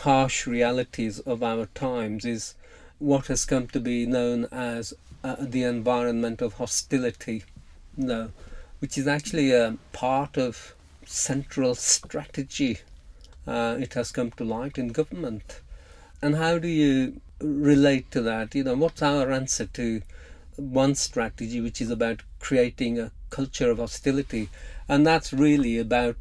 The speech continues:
putting people off coming to this country. Uh, it's, it's a part of the reduction of immigration into Britain. So what's our answer to that? Uh,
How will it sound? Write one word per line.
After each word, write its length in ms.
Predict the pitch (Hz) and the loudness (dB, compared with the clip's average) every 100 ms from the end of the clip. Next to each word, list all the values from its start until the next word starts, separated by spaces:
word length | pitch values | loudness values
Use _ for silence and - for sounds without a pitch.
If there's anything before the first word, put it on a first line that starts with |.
| - | -12
putting 380 | - 156 151 131 | 0 2 4 2
people 440 | - 135 - 120 120 | 4 0 2 2 4
off 320 | 110 107 - | 2 -4 -12
coming 400 | - 131 123 120 | -4 -2 -2 -4
to 140 | - 113 | -6 -6
this 240 | 117 - | -6 -6
country. 640 | - 127 120 - 107 98 - - - - - - | -8 -10 -10 -6 -6 -6 -12 -14 -14 -14 -14 -10
Uh, 360 | 117 110 107 110 | -4 -2 -2 -2
it's, 260 | 135 - - | -2 -4 -6
it's 280 | 135 - - | -6 -4 2
a 260 | 120 117 113 - | 4 4 -2 -2
part 360 | 131 127 123 | 2 2 0
of 80 | 117 | -4
the 120 | 120 | -4
reduction 680 | 117 110 123 - - 123 117 | -4 -2 -4 -4 -4 -2 -2
of 300 | 110 107 - - - | -4 -8 -12 -16 -10
immigration 840 | 120 120 110 120 123 120 - 113 110 | -4 -4 -2 0 0 0 -6 -6 -6
into 260 | 110 - | -6 -8
Britain. 400 | 110 120 113 107 - - - - - | -8 -6 -6 -6 -8 -14 -16 -16 -14
So 440 | - - 160 139 - - - | -6 6 8 6 2 -10 0
what's 300 | 180 220 202 | 2 2 0
our 220 | 185 180 | 0 2
answer 340 | 180 175 165 | 2 2 -2
to 160 | 147 139 | 0 0
that? 480 | 113 107 113 - - - - | 0 -4 -8 -10 -10 -12 -10
Uh, 120 | 139 | -6